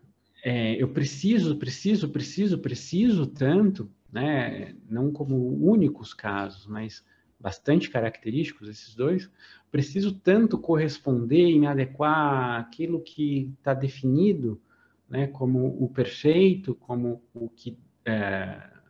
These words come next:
deve ser seguido, é,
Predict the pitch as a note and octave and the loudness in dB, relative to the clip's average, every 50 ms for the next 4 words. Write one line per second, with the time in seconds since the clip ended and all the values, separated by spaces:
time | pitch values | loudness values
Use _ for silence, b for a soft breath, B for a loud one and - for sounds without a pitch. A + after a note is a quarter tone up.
0 | _ _ _ A2 B2 C#3+ D3+ D#3 C3+ B2+ B2+ - - - - F3 F#3+ - - - | _ _ _ -2 0 2 2 0 -2 -4 -8 -10 -4 2 2 4 4 2 0 -4
1 | - B2+ A2 A2+ C3 F3 A3 A#3 F#3 C3 A#2+ A2 - B B B B B B B | -6 -6 -4 -4 -2 0 0 0 0 -2 -4 -4 -6 B B B B B B B
2 | B B B B B B B B B B _ _ _ _ _ _ _ _ _ - | B B B B B B B B B B _ _ _ _ _ _ _ _ _ -4
3 | A#2+ C3 B2+ A#2+ A#2+ A#2+ A#2 - - | 0 0 0 0 0 -2 -4 -4 -8